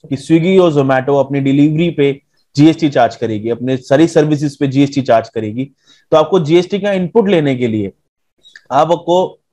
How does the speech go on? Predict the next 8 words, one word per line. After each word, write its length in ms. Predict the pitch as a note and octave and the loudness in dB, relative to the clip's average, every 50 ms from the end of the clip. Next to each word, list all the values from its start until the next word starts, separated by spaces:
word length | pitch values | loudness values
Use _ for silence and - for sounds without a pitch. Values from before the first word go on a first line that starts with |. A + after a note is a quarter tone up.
| _ _ - | _ _ 0
अ, 120 | C3 C3 | 2 2
जीएसटी 500 | C3 B2+ C#3 C#3+ D3 C#3+ C#3+ - D#3+ D#3 | 2 2 0 0 0 0 0 0 -2 -2
mandatory 640 | D#3 D3 C#3+ C3 C3 B2+ B2+ B2 C3 B2+ A#2 D3 D3 D3 | 0 -2 -4 -2 -2 -2 0 0 -2 0 0 0 0 2
है, 180 | D3+ D3+ D3 | 4 2 2
आप 60 | C#3 | 0
जीएसटी 340 | A#2+ A#2+ B2 A#2+ - - C3+ | 0 -4 -4 -4 -4 -4 -4
जरूर 280 | C3 C3 C3 C3 C3+ C3+ | 0 0 2 2 4 4
लीजिए। 340 | C#3+ C3+ B2 B2+ C3 C#3 | 4 2 2 2 -2 -2